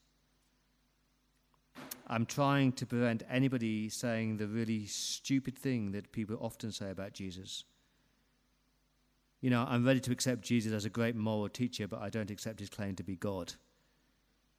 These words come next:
That's the one thing you cannot say.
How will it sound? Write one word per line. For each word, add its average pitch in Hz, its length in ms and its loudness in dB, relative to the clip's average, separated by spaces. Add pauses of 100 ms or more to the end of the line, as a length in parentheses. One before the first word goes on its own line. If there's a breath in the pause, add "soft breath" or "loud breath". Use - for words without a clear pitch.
(480)
That's 127 220 -4
the 131 160 -2
one 139 220 4
thing 139 240 2
you 135 120 4
cannot 139 380 -2
say. - 560 -6